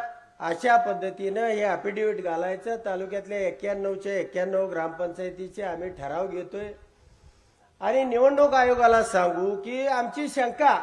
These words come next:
जी आहे ती दूर करायला तुम्हाला हे बॅलेट हे साधं सोपं, देशातला आक्रोश आहे. तुम्ही पुलवामा दाखवताय, तुम्ही लाडकी बहीण दाखवताय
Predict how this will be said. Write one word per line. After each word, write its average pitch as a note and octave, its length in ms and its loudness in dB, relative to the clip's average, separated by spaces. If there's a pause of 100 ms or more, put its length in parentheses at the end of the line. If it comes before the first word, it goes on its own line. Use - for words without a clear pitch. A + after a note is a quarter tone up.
(1500)
जी G#3 220 0
आहे B3+ 220 8 (600)
ती C4+ 100 0
दूर C#4+ 320 2
करायला C4+ 460 8 (100)
तुम्हाला C4 280 6
हे C#4 180 10
बॅलेट B3 460 8
हे C4 240 10 (640)
साधं A#3 380 8
सोपं, A3+ 460 4
देशातला G#3 500 4
आक्रोश E3+ 460 2
आहे. B2 180 -6 (1600)
तुम्ही A#3+ 220 6
पुलवामा B3+ 580 10
दाखवताय, C4 680 10 (1000)
तुम्ही B3+ 240 8
लाडकी A3+ 360 8
बहीण C4 280 6
दाखवताय C4 680 8